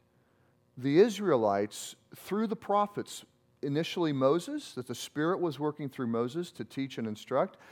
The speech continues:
and to guide the nation, um, and that the Spirit warned Israel through the prophets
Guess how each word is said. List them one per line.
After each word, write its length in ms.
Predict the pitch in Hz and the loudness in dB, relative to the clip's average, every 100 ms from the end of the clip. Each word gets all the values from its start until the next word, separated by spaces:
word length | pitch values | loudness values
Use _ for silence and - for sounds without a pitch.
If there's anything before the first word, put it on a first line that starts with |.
| - - | -16 -8
and 120 | 120 | -6
to 120 | 123 | -4
guide 340 | 107 113 120 | 4 4 4
the 80 | 110 | 0
nation, 500 | 107 113 139 - 202 - - - - - | -2 -2 -2 -4 -6 -8 -18 -20 -16 2
um, 260 | 139 139 135 | 4 4 2
and 220 | 160 160 | 2 6
that 180 | 165 160 | 4 4
the 80 | 147 | -2
Spirit 720 | - - 185 190 185 175 - _ - 135 120 | -6 -4 4 6 6 2 -4 _ -14 -12 -4
warned 540 | 147 190 262 277 240 | 2 4 6 6 2
Israel 760 | 220 143 127 110 127 120 117 117 - | 2 0 0 0 2 4 4 0 -6
through 200 | 131 113 | -4 -2
the 100 | 110 | -4
prophets 840 | - 104 98 - 165 - - | 0 2 2 0 -4 -4 -16